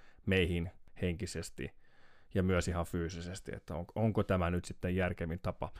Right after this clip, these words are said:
Mutta se olkoon keskustelu toiseen hetkeen.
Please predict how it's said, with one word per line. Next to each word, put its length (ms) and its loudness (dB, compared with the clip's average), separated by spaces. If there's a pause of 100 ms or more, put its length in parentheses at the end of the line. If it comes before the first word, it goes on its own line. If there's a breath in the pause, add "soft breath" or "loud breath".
(280 loud breath)
Mutta 200 8
se 160 10
olkoon 320 10
keskustelu 640 8 (100)
toiseen 360 12
hetkeen. 600 6